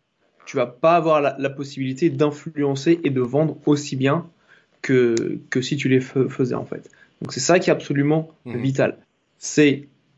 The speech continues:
Speaker 1: tout le monde veut les mots sur le papier, tu vois. Quand t'es copywriter, les gens veulent des emails, vont vouloir, euh, des pages de capture, des pages d'inscription, des webinaires, des pages de vente,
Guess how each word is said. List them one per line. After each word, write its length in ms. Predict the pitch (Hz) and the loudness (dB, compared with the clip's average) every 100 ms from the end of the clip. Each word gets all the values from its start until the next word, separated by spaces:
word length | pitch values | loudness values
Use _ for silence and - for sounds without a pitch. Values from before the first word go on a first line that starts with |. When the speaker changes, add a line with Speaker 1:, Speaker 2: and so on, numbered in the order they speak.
| _ _ _ | _ _ _
Speaker 1:
tout 100 | - | 2
le 60 | 202 | 6
monde 220 | 226 185 | 6 6
veut 380 | 143 180 214 214 - _ _ _ _ _ _ | 4 4 4 2 -10 _ _ _ _ _ _
les 180 | 135 143 | -2 2
mots 180 | 151 185 | 4 4
sur 180 | 185 143 | 2 0
le 120 | 131 | 0
papier, 360 | 131 131 123 - | 0 -4 -8 -10
tu 140 | - | -12
vois. 160 | - - _ | -16 -16 _
Quand 120 | - 127 | -14 -10
t'es 120 | 131 | -6
copywriter, 760 | 147 139 147 127 123 131 160 170 | -4 0 2 2 -2 -2 0 0
les 80 | 143 | 0
gens 180 | 123 151 | 0 0
veulent 200 | 127 113 | 0 0
des 260 | 113 107 | -2 -4
emails, 340 | 120 120 165 190 | -2 0 2 0
vont 140 | 135 | -2
vouloir, 380 | 113 117 113 - - _ - | -4 -2 -2 -2 -12 _ -6
euh, 300 | 107 - 50 50 - - | -4 -4 -6 -8 -12 -4
des 160 | 131 | -2
pages 220 | 131 123 117 | 2 0 0
de 80 | |
capture, 540 | 120 - - - 190 202 | -2 -4 -6 -2 0 2
des 80 | 143 | 2
pages 180 | 127 | 0
d'inscription, 640 | 117 117 - - - 170 190 | 0 -4 -10 -12 -2 2 4
des 100 | 147 | 4
webinaires, 580 | 123 107 123 160 202 | 2 0 -2 2 2
des 100 | 196 | 2
pages 220 | 139 120 117 | 0 -4 -6
de 80 | |
vente, 440 | 117 151 196 - | 0 2 2 -2